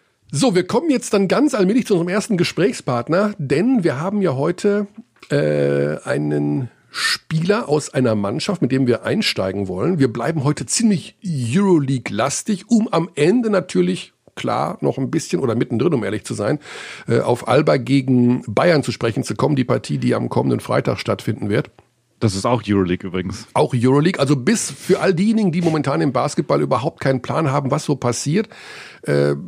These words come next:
Speaker 1: Mitte Oktober, siebzehnter ist es, glaub ich, ähm, gibt es den Magenta Sport B B L Pokal. Da werden wir,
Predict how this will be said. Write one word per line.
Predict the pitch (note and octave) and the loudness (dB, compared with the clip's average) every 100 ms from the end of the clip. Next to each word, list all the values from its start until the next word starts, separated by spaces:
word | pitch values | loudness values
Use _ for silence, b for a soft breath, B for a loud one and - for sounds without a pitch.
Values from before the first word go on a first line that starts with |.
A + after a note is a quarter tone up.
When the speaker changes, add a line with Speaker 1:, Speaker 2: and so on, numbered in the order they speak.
| - - - - | -14 -18 -18 -2
Speaker 1:
Mitte | C3+ D3+ - G#3 | 2 2 2 0
Oktober, | D3+ - - G3+ G#3+ A#3 B3 _ _ _ - | 0 -2 2 2 2 0 -2 _ _ _ -12
siebzehnter | A#2+ A2+ - - D3 C3+ | -6 -4 -4 0 2 2
ist | C3 | 0
es, | C3 | -4
glaub | - A#2+ C3 | -2 0 0
ich, | B2+ - | -4 -4
ähm, | A#2 A#2+ A#2+ A#2+ | -4 -2 -2 -2
gibt | C#3 - | -2 -2
es | C3 | -2
den | - A#2 A#2 - | 0 0 0 -2
Magenta | A2 C3 C3+ | 0 0 0
Sport | B2 C#3 A2+ | 0 0 0
B | A#2 | 0
B | A2+ | 2
L | D3 | 0
Pokal. | - D#3+ C#3 C#3+ D3 B B B B B B B | 0 -2 0 2 0 B B B B B B B
Da | - A#2+ | -2 0
werden | C3+ C#3+ C3+ | 0 0 2
wir, | B2+ B2+ B2 A#2+ | 4 4 4 0